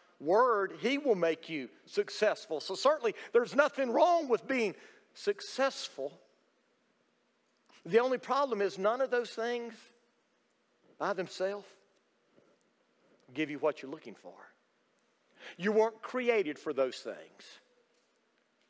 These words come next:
You were created for a relationship with God. And so if you're here and, and you've got some of these things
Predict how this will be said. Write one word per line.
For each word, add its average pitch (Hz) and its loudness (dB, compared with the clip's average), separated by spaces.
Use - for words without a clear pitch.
You 156 -8
were 160 -2
created 170 0
for 143 -2
a 131 0
relationship 131 -4
with 110 -18
God. 95 -12
And 175 0
so 269 4
if 185 2
you're 262 -6
here 220 0
and, 147 -2
and 226 0
you've 247 -2
got 269 2
some 262 2
of 233 2
these 196 -6
things 160 -4